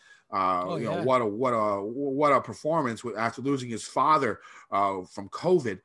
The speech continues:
Speaker 1: uh, about a month ago, and to come out and get his second win on tour, his first win in the last five years. One thing you gotta remember about Brandon Grace, it was a few years ago when he was, uh, basically in the lead going into the last couple of holes of the U S Open,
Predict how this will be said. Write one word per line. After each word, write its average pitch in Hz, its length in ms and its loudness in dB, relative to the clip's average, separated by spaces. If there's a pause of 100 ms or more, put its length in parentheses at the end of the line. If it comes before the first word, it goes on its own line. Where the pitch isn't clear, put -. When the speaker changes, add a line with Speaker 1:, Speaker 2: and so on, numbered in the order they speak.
(280)
Speaker 1:
uh, 98 160 2
about 104 240 0
a 98 60 -6
month 156 340 -2
ago, 104 240 -4
and 98 120 -8
to 110 60 -12
come 131 240 -8
out 123 220 4
and 113 140 -10
get 120 120 -4
his 104 120 -6
second 120 320 -6
win 117 100 -6
on 101 160 -6
tour, 165 320 -2
his 107 140 -4
first 131 360 -4
win 131 200 -6 (240)
in 127 80 -6
the 113 80 -8
last 110 320 -6
five 98 320 -6
years. 131 260 -2
One 117 100 -8
thing 110 120 -10
you 113 80 -8
gotta 110 160 -4
remember 117 320 -4
about 98 180 -2
Brandon 95 240 -6
Grace, 147 300 -4 (240)
it 160 80 0
was 185 100 4
a 135 60 -2
few 160 180 -4
years 180 220 0
ago 127 180 2
when 123 100 -2
he 156 120 -2
was, 147 160 -2 (280)
uh, 113 120 2 (120)
basically 143 460 -2
in 175 140 -10
the 139 80 -6
lead 143 260 -2
going 135 240 -2
into 127 140 -8
the 120 60 -4
last 127 280 -4
couple 127 240 -10
of 104 60 -6
holes 131 240 -2
of 101 60 -12
the 101 60 -8
U 107 120 -4
S 95 100 -8
Open, 127 300 -4